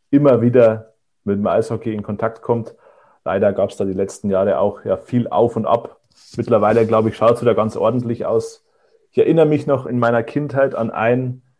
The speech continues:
Hockey-Match auf irgendeinem Tennisplatz, wo Tobi Rieder und Tom Kühnhackel mal kurz dabei waren.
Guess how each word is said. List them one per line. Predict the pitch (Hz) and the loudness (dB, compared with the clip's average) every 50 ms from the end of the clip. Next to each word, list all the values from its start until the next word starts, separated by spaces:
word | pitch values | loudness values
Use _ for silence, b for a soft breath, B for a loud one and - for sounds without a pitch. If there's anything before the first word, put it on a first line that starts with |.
| b b b b b b _ | b b b b b b _
Hockey-Match | - 151 156 151 - 143 127 123 123 135 135 - - - | 2 2 2 2 0 0 2 4 2 2 0 -2 -10 -10
auf | - 113 110 - | -8 -8 -8 -6
irgendeinem | - 131 131 131 139 - 113 110 107 107 | -4 -6 -4 -4 -4 -4 -2 -2 -4 -4
Tennisplatz, | - 120 135 135 120 127 - - 117 117 - - - - - _ _ | -4 -6 -4 -4 -6 -8 -4 0 0 0 0 -2 -16 -20 -20 _ _
wo | 101 107 113 | -6 -6 -6
Tobi | 107 - - 127 127 123 120 117 | -6 -2 -2 0 0 2 2 2
Rieder | 110 127 127 135 131 127 113 - | 2 2 4 4 4 4 2 0
und | - 113 113 110 110 104 - - - _ _ _ | -2 -4 -2 -2 -4 -6 -8 -20 -20 _ _ _
Tom | - 110 110 | -2 -2 -2
Kühnhackel | - - 135 131 117 110 101 113 110 | 0 -2 -2 0 2 0 2 0 -2
mal | 107 104 101 | 0 -2 -2
kurz | - - 113 113 - | -2 -4 -4 -4 -4
dabei | - 95 - 95 101 107 | -6 -2 0 0 0 2
waren. | 104 107 107 107 104 101 | 0 0 0 -2 -6 -10